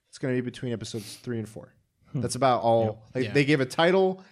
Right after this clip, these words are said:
Speaker 1: and, like, a g-, basic gist. Um, then Battlefront two, a guy came up and he's like, "Hey, we're not giving up on this game. We apologize. We've heard the feedback.
Speaker 3: <laughs>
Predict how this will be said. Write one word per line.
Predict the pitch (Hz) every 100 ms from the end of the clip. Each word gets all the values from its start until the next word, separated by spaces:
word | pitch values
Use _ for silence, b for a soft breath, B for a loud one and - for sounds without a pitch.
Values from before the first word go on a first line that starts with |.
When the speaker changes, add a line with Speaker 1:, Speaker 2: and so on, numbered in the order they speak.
| B
Speaker 1:
and, | 127
like, | 127 123
a |
g-, | 113 107 113
basic | 113 123 120 120 101
gist. | 101 - _ _ b b b b b b b -
Um, | 135 123 120 117 117 -
then | 139 139 139 135
Battlefront | 131 135 135 147 135
two, | - 160 156 160
a | 143
guy | 120 127 135
came | - 143 135
up | 135 131 -
and | 131
he's | 131 120
like, | 120
"Hey, | 123 156 160 151 151
we're | 135
not | 131 131
giving | 123 131
up | 123
on | 131
this | 127 120
game. | 135 127
We | 123
apologize. | 117 131 131 127 123 120
We've | 113
heard | 123 127
the | 123
feedback. | - 123 120 120 117
Speaker 3:
<laughs> | 123